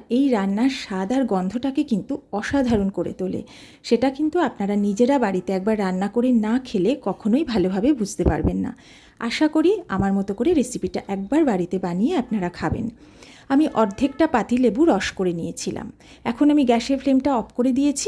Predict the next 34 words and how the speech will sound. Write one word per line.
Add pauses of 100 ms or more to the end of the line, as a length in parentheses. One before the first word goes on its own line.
(160)
দিয়ে (100)
এই
পাতিলেবুর
রসটা (120)
এর
উপরে (120)
ছড়িয়ে
দিচ্ছি। (920)
রসটা
দেওয়ার
পরে (160)
ভালো
করে (120)
আমি
একটু
নেড়েচেড়ে
মিশিয়ে
নিচ্ছি। (840)
এই
রেসিপিটা (360)
রুটি, (120)
লুচি, (120)
পরোটা, (280)
পোলাও, (140)
ফ্রাইড
রাইস (100)
সব
কিছুর
সাথে
কিন্তু (120)
খেতে (140)
ভীষণ
ভালো
লাগে।